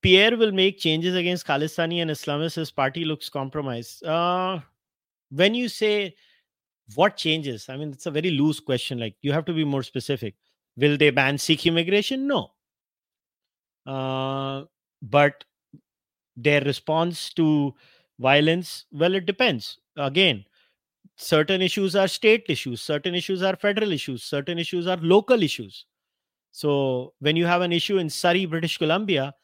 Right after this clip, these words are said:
it is a Surrey matter and a British Columbia matter. What is the fe-, you ha-, governance is decentralized in Canada, just like in America.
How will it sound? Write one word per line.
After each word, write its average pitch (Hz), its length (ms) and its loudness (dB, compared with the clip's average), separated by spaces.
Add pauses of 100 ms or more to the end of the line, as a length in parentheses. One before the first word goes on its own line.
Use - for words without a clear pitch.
(240)
it 151 120 -4
is 170 80 -2
a 190 80 -2
Surrey 214 340 0
matter 147 460 -4
and 156 120 -4
a 165 60 -4
British 175 280 -4
Columbia 214 380 0
matter. 110 380 -8 (640)
What 170 220 0
is 214 100 -2
the 208 100 -4
fe-, 185 220 -2 (360)
you 156 180 -6
ha-, 147 120 -12 (400)
governance 226 520 0
is 226 280 -8
decentralized 214 920 -6
in 160 100 -8
Canada, 101 460 -12 (440)
just - 220 -4
like 170 180 0
in 170 80 -4
America. 123 460 -4